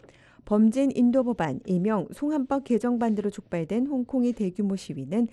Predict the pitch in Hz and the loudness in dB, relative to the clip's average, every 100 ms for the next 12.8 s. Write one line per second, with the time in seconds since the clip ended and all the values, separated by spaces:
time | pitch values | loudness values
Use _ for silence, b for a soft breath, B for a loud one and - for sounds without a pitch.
0 | B B - 285 262 214 - 247 - 143 | B B -8 2 2 2 0 -6 -4 -4
1 | - b b - 196 208 156 - - 220 | -4 b b 2 2 2 -2 -4 -2 2
2 | 247 254 247 226 220 185 233 - 220 226 | 4 2 -2 -4 -4 -2 -2 0 0 0
3 | 226 220 196 - 135 123 160 - - _ | -2 -6 -8 -12 -14 -14 -16 -18 -20 _
4 | _ _ _ _ _ _ _ _ _ _ | _ _ _ _ _ _ _ _ _ _
5 | _ b b b b b b 233 233 262 | _ b b b b b b 0 2 0
6 | - 285 - 254 269 254 247 247 240 269 | 0 -2 2 0 2 0 0 0 0 0
7 | 196 196 233 240 226 185 175 - - - | 0 -2 -2 -2 -2 -2 -4 -8 -14 -8
8 | 196 - - 226 226 233 220 233 226 190 | -8 -6 0 0 0 -2 -2 -2 0 2
9 | 214 - 247 240 220 226 208 190 226 262 | 0 -2 -4 0 0 0 0 0 -2 -2
10 | 302 285 254 233 220 208 240 - 262 254 | -4 -2 0 0 0 0 -2 -4 -2 -2
11 | 196 151 - 147 139 147 127 - b b | -2 -6 -10 -12 -10 -8 -8 -10 b b
12 | b - - 233 208 190 226 233 | b -14 -2 0 2 2 2 2